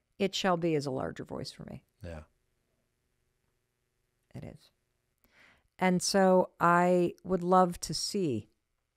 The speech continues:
Speaker 1: your meaningful mantra, and I'd love to see you. So take a photo of you and your Post-it note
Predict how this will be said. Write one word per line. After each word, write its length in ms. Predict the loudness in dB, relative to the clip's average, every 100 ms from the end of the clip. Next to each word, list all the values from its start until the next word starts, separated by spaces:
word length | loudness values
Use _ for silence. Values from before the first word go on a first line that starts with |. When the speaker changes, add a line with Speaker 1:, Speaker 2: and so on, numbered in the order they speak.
| _ _ -4
Speaker 1:
your 100 | 0
meaningful 420 | 2 0 -2 -6
mantra, 400 | -6 -6 -8 -8
and 120 | -4 -4
I'd 120 | 0
love 160 | 0 0
to 60 |
see 200 | -4 -4
you. 340 | -2 -2 -4 -10 _ _ -10
So 180 | -8
take 280 | -2 -2 0
a 40 | -2
photo 480 | 2 4 4 0 -6 _ _ _ _ _ _ _
of 160 | -2 2
you 160 | 2
and 100 | 2
your 80 | 2
Post-it 500 | 2 2 0 0 -4
note 360 | -2 -2 -4